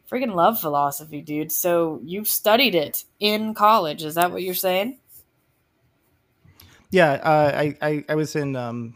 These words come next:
Speaker 2: college for <laughs> ten years, believe it or not. I studied a little bit of everything. Um,
Speaker 1: Uh-huh.
Speaker 2: basically liberal arts, uh, so philosophy and, and, and all the arts.
Speaker 1: Mm-hmm. Do you have a favorite philosopher?
Speaker 2: Uh,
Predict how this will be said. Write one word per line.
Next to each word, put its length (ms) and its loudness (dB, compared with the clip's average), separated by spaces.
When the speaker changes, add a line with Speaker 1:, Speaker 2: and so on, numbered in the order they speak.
Speaker 2:
college 320 -2
for 140 -12
<laughs> 0 -
ten 280 -4
years, 460 -10
believe 280 -12
it 60 -12
or 40 -10
not. 240 -4
I 60 -2
studied 300 -2
a 40 -2
little 200 0
bit 100 0
of 80 -2
everything. 500 -4
Um, 160 0
Speaker 1:
Uh-huh. 180 0
Speaker 2:
basically 340 0
liberal 420 2
arts, 340 -4
uh, 220 -4
so 180 -8
philosophy 600 -6
and, 220 -10
and, 180 -8
and 160 -8
all 80 -6
the 140 -12
arts. 380 -12
Speaker 1:
Mm-hmm. 300 -8
Do 80 4
you 120 10
have 140 4
a 80 -6
favorite 440 -2
philosopher? 640 -4
Speaker 2:
Uh, 640 -2